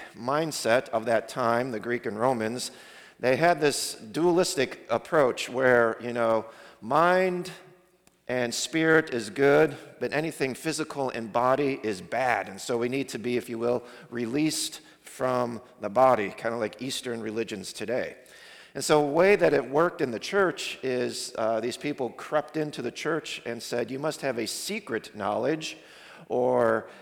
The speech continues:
um, a right knowledge of the Lord Jesus, and you can do whatever you want with your body." And so there was immorality going on, but as long as I have the right thoughts or truth about Jesus, I'm okay with God.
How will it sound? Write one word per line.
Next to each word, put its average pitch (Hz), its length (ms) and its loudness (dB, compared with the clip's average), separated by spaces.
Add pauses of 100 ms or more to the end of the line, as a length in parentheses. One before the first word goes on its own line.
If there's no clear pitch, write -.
(120)
um, 110 280 0
a 110 140 -4
right 110 560 -4
knowledge 104 600 -2
of 104 160 -4
the 107 80 -4
Lord 113 260 -4
Jesus, 98 680 -6
and 107 420 -6 (300)
you 160 120 0
can 139 140 -6
do 147 140 0
whatever 190 280 4
you 190 140 4
want 190 260 4
with 165 140 -4
your 156 100 -2
body." 156 380 4
And 110 140 -4
so 135 160 0
there 135 100 2
was 131 140 2
immorality 147 760 0
going 120 300 -2
on, 123 280 -2 (420)
but 120 100 0
as 110 200 -6
long 190 300 -2
as 202 80 -2
I 185 80 0
have 185 240 -2
the 156 80 0
right 156 480 0
thoughts - 840 0
or 113 100 -2
truth 190 400 -4
about 117 300 0
Jesus, 131 580 -4
I'm 123 160 -6
okay 139 280 -4
with 123 180 -6
God. 160 320 -4